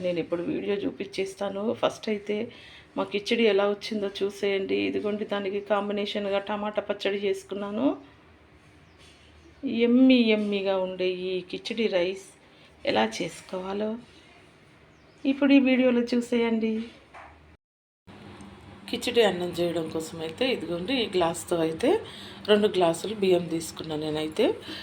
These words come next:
ఇదిగోండి, షాటలో ఉన్నాయి ఒక గ్లాసు, ఇది ఒక గ్లాసు, రెండు గ్లాసులు అయితే తీసుకున్నా. అట్లనే ఇదిగోండి, కొంచెం ఎర్రపప్పు, ఇది ఎర్రపప్పు పొడిని వేసుకున్నా. ఇవన్నీ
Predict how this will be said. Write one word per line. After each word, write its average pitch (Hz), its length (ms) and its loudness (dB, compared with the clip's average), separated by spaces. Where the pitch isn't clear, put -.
ఇదిగోండి, 147 380 2
షాటలో 170 480 4
ఉన్నాయి 151 300 -4
ఒక 156 200 -8
గ్లాసు, 151 400 0
ఇది 208 140 8
ఒక - 240 2
గ్లాసు, 135 360 0
రెండు 175 260 2
గ్లాసులు 165 360 2
అయితే 156 260 -4
తీసుకున్నా. 160 480 -4
అట్లనే 196 340 0
ఇదిగోండి, 185 400 2
కొంచెం 208 420 0
ఎర్రపప్పు, - 560 -2
ఇది 151 180 -2
ఎర్రపప్పు 190 420 2
పొడిని 165 360 -2
వేసుకున్నా. 175 500 -4
ఇవన్నీ 185 420 0